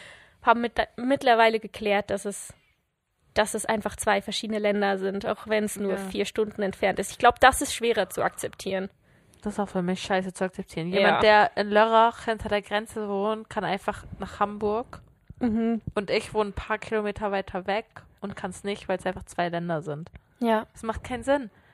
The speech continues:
Speaker 2: Das, Hamburg und das sind viel weiter auseinander als die Grenze. Und
Speaker 1: Das ist so.
Speaker 2: wir. Ah, das ist doch alles unfair.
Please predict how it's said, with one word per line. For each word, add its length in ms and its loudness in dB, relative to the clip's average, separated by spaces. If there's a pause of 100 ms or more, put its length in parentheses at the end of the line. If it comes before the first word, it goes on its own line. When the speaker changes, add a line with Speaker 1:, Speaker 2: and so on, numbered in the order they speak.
(120)
Speaker 2:
Das, 160 -4 (280)
Hamburg 340 0
und 160 -2
das 120 0
sind 120 -12
viel 120 -2
weiter 180 2
auseinander 480 -2 (160)
als 340 -6
die 140 -14
Grenze. 580 -4 (440)
Und 260 -20 (540)
Speaker 1:
Das 200 -8
ist 200 -12
so. 80 -6
Speaker 2:
wir. 240 -10 (1040)
Ah, 580 4 (320)
das 160 -4
ist 100 -10
doch 140 -4
alles 280 -2
unfair. 540 -10